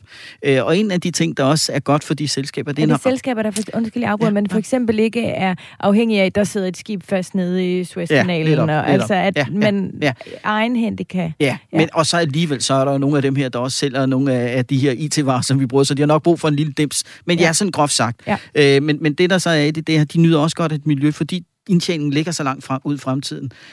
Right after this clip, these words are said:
Speaker 1: så er der sådan en teknisk begreb, der hedder tilbagediskonteringsfaktoren, som når man skal vinde, finde ud af, hvad er de reelt værd? For det er der altså nogle mennesker, der også handler aktier på, hvad de er værd.
Speaker 2: Mm.
Speaker 1: Øh, når renten er lav, så er de mere attraktive, og når renten begynder at stige,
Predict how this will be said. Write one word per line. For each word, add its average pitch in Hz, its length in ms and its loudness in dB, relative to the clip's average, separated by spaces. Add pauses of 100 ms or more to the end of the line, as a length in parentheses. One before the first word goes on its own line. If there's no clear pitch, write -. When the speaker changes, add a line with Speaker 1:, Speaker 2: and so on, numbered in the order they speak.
(140)
Speaker 1:
så - 140 -2
er 143 100 4
der 143 120 0
sådan 147 180 -4
en 139 120 -2
teknisk - 360 -6
begreb, - 340 -6
der - 60 -2
hedder 131 140 -2
tilbagediskonteringsfaktoren, 123 1400 -6
som 127 160 -4
når 120 100 -2
man 120 120 -2
skal 135 160 -4
vinde, 139 220 2
finde 147 220 2
ud 180 60 4
af, 147 80 -2
hvad 139 160 0
er 165 40 0
de 165 180 2
reelt 170 200 0
værd? 151 240 0 (360)
For 131 60 -4
det 156 200 2
er 160 80 6
der 180 80 4
altså 156 200 0
nogle 135 140 2
mennesker, 139 240 2
der 131 80 2
også 135 180 0
handler 143 200 0
aktier 135 240 -2
på, 135 180 -4
hvad 139 140 -2
de 127 100 -4
er 127 40 -2
værd. 123 240 0 (120)
Speaker 2:
Mm. 202 260 2
Speaker 1:
Øh, 131 340 4
når 147 200 0
renten 160 240 -2
er 151 40 -2
lav, 143 260 0
så - 140 -2
er 156 40 0
de 156 120 -2
mere 147 220 0
attraktive, - 440 -8
og 131 100 -4
når 123 140 -4
renten 147 260 -4
begynder 143 280 -6
at 139 60 -2
stige, 147 320 -4